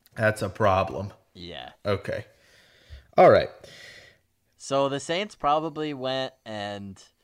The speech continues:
Speaker 2: some of them probably did, like, what we call
Speaker 1: Yes.
Speaker 2: a liquid diet. They were probably just, like, drinking their sorrows away.
Speaker 1: Yeah.
Speaker 2: But, uh, some of them also probably just went and got, like, Café du Monde or, like, something like that. Like, something really bad
Speaker 1: Yes.
Speaker 2: for you to kind of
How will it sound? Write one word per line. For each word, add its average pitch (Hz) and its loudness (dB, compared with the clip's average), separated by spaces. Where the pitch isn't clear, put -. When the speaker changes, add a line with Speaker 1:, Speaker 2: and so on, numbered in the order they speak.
Speaker 2:
some 156 -6
of 185 -4
them 185 -6
probably 135 -8
did, 117 -10
like, 104 -10
what 110 -10
we 107 -10
call 95 0
Speaker 1:
Yes. 87 -8
Speaker 2:
a 87 -14
liquid 123 -12
diet. 131 -6
They 107 -12
were 95 -12
probably 104 -8
just, 98 -20
like, 85 -16
drinking 110 -14
their 104 -12
sorrows 110 -6
away. 123 -8
Speaker 1:
Yeah. 87 -2
Speaker 2:
But, - -20
uh, 104 -6
some 143 -12
of 139 -6
them 139 -4
also 120 -8
probably 117 -6
just 110 -16
went 107 -14
and 95 -20
got, 95 -12
like, 85 -18
Café 107 -10
du 92 -18
Monde 107 -6
or, 101 -12
like, 98 -8
something 107 -14
like 95 -16
that. 92 -12
Like, 90 -16
something 170 -6
really 123 -8
bad 110 -2
Speaker 1:
Yes. 110 -10
Speaker 2:
for 127 -8
you 117 -10
to 107 -14
kind 98 -16
of 87 -20